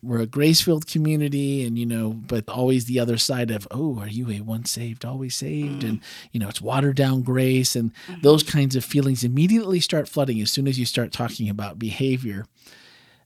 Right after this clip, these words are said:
Speaker 1: But in the best way possible, and I can't even believe I'm saying this, behavior matters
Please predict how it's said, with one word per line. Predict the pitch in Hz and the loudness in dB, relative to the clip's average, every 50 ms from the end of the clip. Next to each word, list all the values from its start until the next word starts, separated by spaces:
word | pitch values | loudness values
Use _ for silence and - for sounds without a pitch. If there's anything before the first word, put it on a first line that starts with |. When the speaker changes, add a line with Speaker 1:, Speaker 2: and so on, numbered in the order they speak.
| _ - | _ -6
Speaker 1:
But | - 156 147 139 135 - _ _ _ _ _ _ _ _ _ _ _ _ _ _ _ _ _ _ _ _ - | 0 2 4 4 2 0 _ _ _ _ _ _ _ _ _ _ _ _ _ _ _ _ _ _ _ _ 2
in | 175 190 196 | 4 6 6
the | 175 139 | 6 6
best | 120 143 139 180 - - - | 4 4 2 4 2 0 2
way | 170 160 147 135 123 | 2 4 4 4 2
possible, | - - 131 131 127 - 117 101 95 101 | 2 -2 -2 -2 -2 -2 -4 -4 -4 -4
and | 101 | -4
I | 110 | -4
can't | 175 - - 175 151 | -4 -2 0 2 2
even | 139 127 120 | 2 2 2
believe | 113 113 117 110 | 0 0 0 -2
I'm | 101 95 90 | -2 -4 -4
saying | - - 113 104 101 92 | -4 -4 -2 -2 -4 -4
this, | 87 87 95 - - _ _ _ - _ _ _ _ _ _ _ _ _ - | -6 -10 -12 -12 -14 _ _ _ -20 _ _ _ _ _ _ _ _ _ -6
behavior | 123 123 151 156 143 123 185 220 277 285 262 220 180 156 | 0 2 4 4 4 4 4 4 4 4 4 2 4 4
matters | 131 127 120 113 110 110 101 85 76 78 69 71 - - - | 4 2 2 2 0 -2 -4 -6 -8 -10 -8 -4 -4 -4 -4